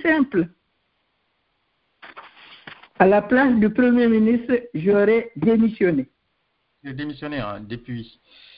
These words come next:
Speaker 2: Euh,
Speaker 1: Oui.
Speaker 2: Alors, le C N R D, le C N R D, hein, donc, euh, parle, hein, de, d'organiser des assises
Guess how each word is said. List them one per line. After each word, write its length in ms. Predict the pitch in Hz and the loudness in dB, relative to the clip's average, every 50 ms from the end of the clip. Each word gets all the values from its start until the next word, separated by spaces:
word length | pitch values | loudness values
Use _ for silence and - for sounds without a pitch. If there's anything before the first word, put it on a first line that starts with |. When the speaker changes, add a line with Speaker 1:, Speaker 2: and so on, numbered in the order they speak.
| - _ _ _ - | -20 _ _ _ -12
Speaker 2:
Euh, 320 | 120 113 110 107 107 104 104 | -8 -8 -6 -6 -2 4 4
Speaker 1:
Oui. 200 | 165 185 180 185 - - - _ _ - | 4 4 4 0 -6 -16 -20 _ _ -2
Speaker 2:
Alors, 160 | 240 226 190 - | -2 -2 -2 -4
le 100 | 196 185 | -4 -6
C 140 | 185 - 294 | -6 -4 -2
N 120 | 269 247 | -2 0
R 80 | 226 202 | 0 -2
D, 280 | 202 254 285 294 277 - _ _ _ - - _ | -2 -4 -6 -6 -8 -12 _ _ _ -20 -20 _
le 100 | 175 180 | -10 -8
C 120 | 180 277 | -6 -4
N 140 | 269 240 220 | -2 -2 -2
R 100 | 208 202 | -2 -2
D, 180 | 185 254 277 233 | -2 -2 0 0
hein, 160 | 180 190 190 | 0 0 0
donc, 260 | 175 165 196 208 - | -2 -2 -2 0 0
euh, 420 | 175 156 143 135 131 127 127 127 127 | 0 2 4 4 4 2 2 0 0
parle, 300 | 131 - 247 247 170 170 | 0 2 0 0 0 -2
hein, 160 | 202 226 160 | -6 -6 -6
de, 300 | 135 127 123 120 117 113 | -6 -6 -6 -6 -8 -8
d'organiser 460 | 110 113 120 120 127 123 135 165 196 | -8 -8 -8 -6 -6 -6 -4 -4 -6
des 120 | 160 135 127 151 | -6 -6 -6 -6
assises 340 | 170 - - 240 170 123 | -6 -6 -6 -6 -6 -6